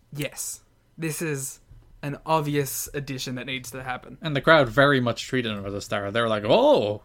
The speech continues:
Speaker 2: that's a big, this guy. We actually like this guy."
Speaker 1: Yeah. I can't express how much, like,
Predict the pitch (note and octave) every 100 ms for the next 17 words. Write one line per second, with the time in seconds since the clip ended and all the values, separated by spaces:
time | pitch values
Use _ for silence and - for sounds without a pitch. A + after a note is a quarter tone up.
0 | - G3 F3+ A#2 C#3 D3 C#3 C4 - B2+
1 | G2+ G2+ C3+ G3 - D3 B2 C4 - F#3
2 | - F#2+ F#2 D3 - - _ - C3 -
3 | - - - D#3 A#3 B3 - - G3 F3+
4 | E3+ D3+ E3 C3+ -